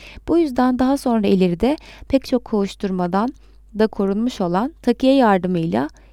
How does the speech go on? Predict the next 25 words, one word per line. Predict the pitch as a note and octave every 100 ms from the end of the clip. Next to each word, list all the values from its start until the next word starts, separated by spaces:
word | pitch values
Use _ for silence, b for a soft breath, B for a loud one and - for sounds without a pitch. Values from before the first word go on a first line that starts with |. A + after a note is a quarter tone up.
| b
gizli | A3+ A3 A3 G3
dava, | F3 D#3+ D#3 D#3+ -
parantez | A3 A#3 A#3+ C4+ A#3+
içerisinde | B3 A3+ - B3 C#4+ D#4+
misyon | B3+ A#3+ - B3 A#3+
sistemi | - G3 - F3+ F3
ortaya | E3 - F3
çıktı. | - - - F3+ - - B B B B B
Farhat | - B3+ C4+ C#4 E4 -
Daftari, | B3+ B3 - D#4 A#3+ G#3+ - B B B B
İsmaililer | A3 C#4 C#4+ C#4 C#4 C#4 D4 D4
üzerine | A3 F#3 F#3 F3+
yazdığı | F3+ F3+ F#3 F3 A3
kitabında, | - - E3+ E3 E3+ A#3 E4 - - - - - - - - - - -
dipnot | C4 A#3 B3+
altmış | - F#3+ G#3+ F3+ -
beş, | F#3 - - B B B B A3
Daftari | A#3 - C4 B3
Farhat, | D4 A#3+ G#3+ F#3 F#3 - - - b - G#3
The | A3
Ismailis, | G#3+ A#3+ A#3 F#3+ - - - - - -
Their | A3 A3+ A#3
History | A#3+ - - A#3+
and | G#3+ G3+
Doctrines, | G3+ - - F3+ - -